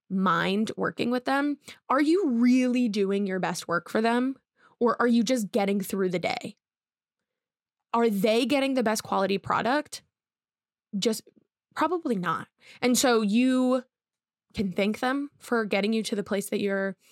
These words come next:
at. You can ha-, allow them to thank you, right? And pat yourself on the back for the, the great work that you did, and then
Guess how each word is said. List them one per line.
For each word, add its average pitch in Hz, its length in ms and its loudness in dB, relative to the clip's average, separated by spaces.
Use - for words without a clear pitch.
at. 214 520 -4
You 220 180 2
can 196 400 -2
ha-, 208 280 -2
allow 202 300 0
them 214 240 2
to 226 200 0
thank 220 340 -2
you, 226 300 0
right? 214 260 0
And 214 320 0
pat 226 220 -2
yourself 226 280 0
on 214 100 0
the 196 60 0
back 196 300 -2
for 190 380 0
the, 196 320 0
the 202 140 -2
great 220 280 -2
work 208 220 -2
that 214 100 -4
you 196 100 -2
did, 196 400 0
and 240 160 0
then 220 380 -2